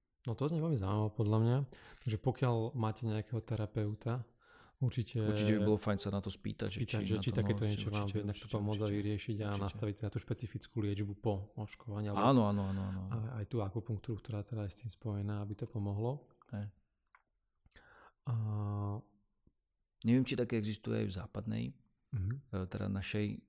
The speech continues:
Speaker 2: našej slovenskej, vieš, že našej bylinkárni.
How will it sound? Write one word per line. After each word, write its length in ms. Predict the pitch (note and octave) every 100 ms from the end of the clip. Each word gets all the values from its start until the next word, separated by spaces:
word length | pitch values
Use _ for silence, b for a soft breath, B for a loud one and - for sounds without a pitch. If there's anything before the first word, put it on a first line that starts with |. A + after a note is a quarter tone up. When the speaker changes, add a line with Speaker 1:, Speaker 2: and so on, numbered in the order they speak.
| -
Speaker 2:
našej 320 | G2 F#2 G#2
slovenskej, 560 | - G#2 G2+ G2 - A2
vieš, 160 | G#2 G2+
že 40 | F#2+
našej 380 | G2 G2 F#2+ G#2+
bylinkárni. 800 | F#2+ G2 F#2+ - G2+ G#2 G#2+